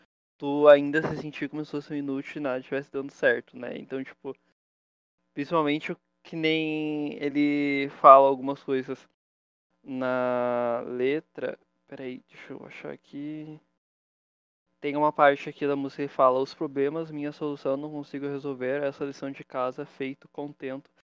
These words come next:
Essa vida que agora eu vou viver até que eu penso." E ele fala, aquele demônio dentro de nós, dizendo: "Deixe-me ir embora", dizendo: "Alguém me mate." Tipo, é muito tenso, assim, porque,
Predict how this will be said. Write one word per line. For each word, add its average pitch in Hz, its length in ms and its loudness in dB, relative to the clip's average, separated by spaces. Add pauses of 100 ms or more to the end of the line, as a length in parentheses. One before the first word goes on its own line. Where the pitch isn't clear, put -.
(220)
Essa 135 280 -4
vida 143 240 -6
que 160 80 -8
agora 135 260 4
eu 131 40 -4
vou 135 160 -6
viver 127 420 -6
até 139 340 -8
que - 140 -16
eu 160 80 -10 (120)
penso." 139 460 -12 (240)
E 139 800 -8
ele 139 240 -10
fala, 123 500 -4
aquele 131 300 -12
demônio 131 420 -6
dentro 131 260 -12
de 143 100 -10
nós, 127 300 -6
dizendo: 127 460 -10 (340)
"Deixe-me 139 400 -10
ir 131 180 -4
embora", 131 540 -4 (460)
dizendo: 131 540 -6
"Alguém 139 280 0
me 143 120 -4
mate." 123 440 -4
Tipo, - 360 -12 (340)
é 151 120 0
muito 196 380 -6 (320)
tenso, 170 400 -6
assim, 143 320 -8
porque, 151 540 -4